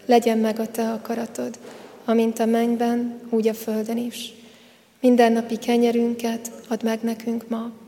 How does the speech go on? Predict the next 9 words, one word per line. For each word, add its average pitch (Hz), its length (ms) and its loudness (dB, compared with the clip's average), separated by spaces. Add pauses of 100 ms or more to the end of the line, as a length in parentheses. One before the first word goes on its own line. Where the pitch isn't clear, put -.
(500)
és 233 120 0
bocsásd 233 640 2
meg 226 220 0
vétkeinket, 226 960 -2 (480)
miképpen 233 520 4
mi 240 120 4
is 247 360 0
megbocsátunk 226 960 -4
az 226 120 -4